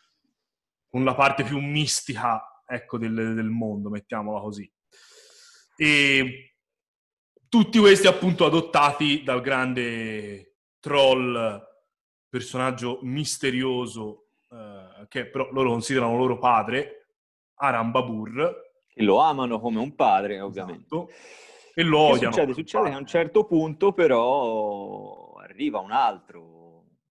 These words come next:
Speaker 2: personaggio, un, un personaggio che sembra essere, mm, quantomeno,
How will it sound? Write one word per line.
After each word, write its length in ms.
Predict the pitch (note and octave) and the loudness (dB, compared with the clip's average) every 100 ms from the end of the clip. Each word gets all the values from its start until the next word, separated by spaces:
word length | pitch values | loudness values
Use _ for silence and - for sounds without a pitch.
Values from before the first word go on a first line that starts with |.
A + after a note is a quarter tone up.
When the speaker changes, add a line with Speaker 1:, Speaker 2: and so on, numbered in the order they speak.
| _ _ _ _ | _ _ _ _
Speaker 2:
personaggio, 1200 | - E2 _ _ _ - G2 F#2 E2 D#2+ E2+ A#2+ C3 | -18 -18 _ _ _ -12 -8 -8 -10 -10 -4 -4 -4
un, 440 | E2 D#2+ D#2+ - | -12 -14 -16 -16
un 220 | - - | -16 -16
personaggio 720 | - D#2+ - E2+ G2 G2 F2+ - | -10 -10 -8 -2 0 0 -2 -4
che 400 | - E2+ - _ | -4 -4 -6 _
sembra 580 | - - G2 F#2 F2 F2 | -18 -2 0 2 2 2
essere, 800 | F2+ - - E2 D#2+ - _ _ _ - - | 0 -2 -4 -2 -2 -8 _ _ _ -20 -16
mm, 420 | C#2 - - - - | -14 -14 -16 -18 -10
quantomeno, 1000 | E2 E2+ - F2 F#2 F#2+ F#2 E2+ D#2+ | -6 -6 -4 -2 0 0 0 -2 -4